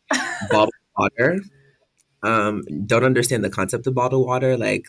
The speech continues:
Speaker 2: the fact that we, we have to pay for something that we need to survive. Um,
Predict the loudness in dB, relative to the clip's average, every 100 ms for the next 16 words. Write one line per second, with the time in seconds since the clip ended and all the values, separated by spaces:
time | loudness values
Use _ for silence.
0 | -14 -6 -4 -2 0 0 0 -6 -14 -8
1 | -6 -6 -6 -6 -4 -4 -4 -4 -4 -4
2 | -6 -12 _ -6 -2 0 2 0 -2 -6
3 | -4 -2 -2 -2 -4 -8 -20 _ _ -20
4 | -20 _ _ -2 0 0 -2 -4 -8